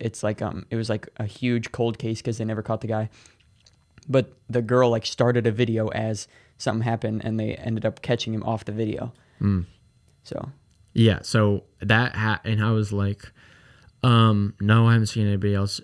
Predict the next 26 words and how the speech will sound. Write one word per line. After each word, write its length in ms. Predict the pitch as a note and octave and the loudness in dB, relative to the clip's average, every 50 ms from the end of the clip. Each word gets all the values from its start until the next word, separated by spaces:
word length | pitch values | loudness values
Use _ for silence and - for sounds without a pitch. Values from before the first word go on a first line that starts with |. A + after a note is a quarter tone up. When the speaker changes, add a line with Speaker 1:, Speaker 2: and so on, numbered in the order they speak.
| - | -4
Speaker 2:
And 160 | G2 G2+ G2+ | 0 2 4
then 200 | G2+ G2 G2 F#2+ - _ | 4 2 2 -2 -6 _
<clears throat> 60 | - | -2
I 340 | - - - - - - G#2+ | 2 2 2 2 0 -6 -6
keep 240 | - - D3 C3 - | 0 2 2 2 2
walking. 340 | F2+ D#2+ - - - - - - | 0 -4 -4 -6 -10 -14 -14 -8
So 320 | - - A2+ G#2 F#2+ G2+ - - - - - - - - - - _ _ - | 0 2 2 4 4 2 -2 -8 -16 -20 -20 -20 -20 -20 -20 -20 _ _ -2
going 200 | - F#3 F3+ D#3+ | 0 0 2 2
through 80 | E3 C#3+ | 2 2
my 120 | C3 A#2+ | 4 4
mind, 240 | A#2 A2 G#2+ G#2 G2+ | 4 4 4 4 2
everything 380 | G#2 G#2 G2 G2 F#2 G2+ F#2 | 2 2 2 2 0 0 -2
possible. 340 | F2 F#2+ F2+ F2 F2+ - F2+ | -2 -2 -2 -2 -2 -2 -2
I'm 80 | F#2 F#2 | 0 0
like, 140 | F2+ F2+ F2+ | 0 2 2
"I 140 | F#2+ F#2+ | 2 2
don't 140 | F#2 F#2 F#2 | 2 2 2
know 100 | F2+ F2+ | 2 2
what 100 | F2 F2+ | 0 0
just 140 | F#2+ F#2 G2 | -2 -2 -2
happened." 260 | G2 F#2 F2+ E2+ E2+ | -2 -2 -2 -6 -6
So 140 | - - A2 | -2 -2 0
then 260 | G#2 G#2+ G#2+ G#2 G#2 - - | 0 2 0 0 -2 -4 -2
I'm, 460 | - A2 A2+ A#2 A#2+ A#2 A2 G2+ - - - | 0 2 4 4 4 2 2 -2 -4 -8 -6
like, 180 | G#2 F#2 F2+ - | -4 -4 -4 -4
shaking 540 | - - - A2 G#2 F#2+ - G2 F#2 F2+ | -4 0 0 2 0 0 -2 -4 -4 -4